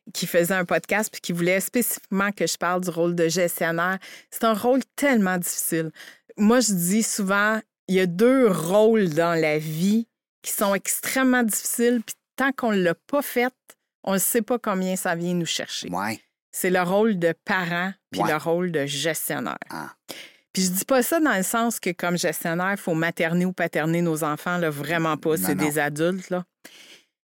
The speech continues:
Speaker 1: Mais ça vient nous chercher en
Speaker 2: Ouais.
Speaker 1: dedans, là.
Speaker 2: C'est comme
Speaker 1: Totalement.
Speaker 2: tes enfants.
Speaker 1: Ben oui, puis
Speaker 2: Non.
Speaker 1: non. Mais c'est, ils viennent chercher quelque chose entre nous autres. Quand, moi, dans quelqu'un dans mon équipe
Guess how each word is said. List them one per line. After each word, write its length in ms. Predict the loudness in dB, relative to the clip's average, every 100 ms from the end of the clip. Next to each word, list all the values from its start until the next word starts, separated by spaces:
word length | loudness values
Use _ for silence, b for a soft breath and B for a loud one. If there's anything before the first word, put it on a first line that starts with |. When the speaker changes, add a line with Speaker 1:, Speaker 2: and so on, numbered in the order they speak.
| _
Speaker 1:
Mais 280 | 4 4 2
ça 300 | -2 0 2
vient 260 | 2 4 4
nous 200 | 4 4
chercher 680 | 0 0 -2 -2 -2 -2 0
en 40 | 0
Speaker 2:
Ouais. 60 | 0
Speaker 1:
dedans, 340 | -2 -4 -4
là. 240 | -4 -6 -8 _ _
Speaker 2:
C'est 180 | 0 2
comme 200 | 4 4
Speaker 1:
Totalement. 80 | 4
Speaker 2:
tes 120 | 2
enfants. 320 | 0 -2 -6 -8 _ _ B B B B B B -4 -4 -2
Speaker 1:
Ben 280 | 2 4 2 -4 -4
oui, 320 | 2 2 2
puis 160 | 2 4
Speaker 2:
Non. 120 | 4
Speaker 1:
non. 440 | 4 4 4 2 -2 _ _
Mais 180 | 2 2
c'est, 320 | 2 2 2 0
ils 220 | 2 2
viennent 420 | 2 2 4 2 2
chercher 560 | 0 -2 -2 0 0
quelque 260 | 0 -4 0
chose 200 | -2 0
entre 220 | 0 -2
nous 140 | -2 0
autres. 260 | -2 -4 B B _ _ _ _
Quand, 300 | 0 2 4
moi, 200 | 4 2
dans 240 | 2 0 0
quelqu'un 400 | -2 -2 -2 0
dans 140 | 0
mon 200 | 0 0
équipe 460 | -2 -2 -4 -4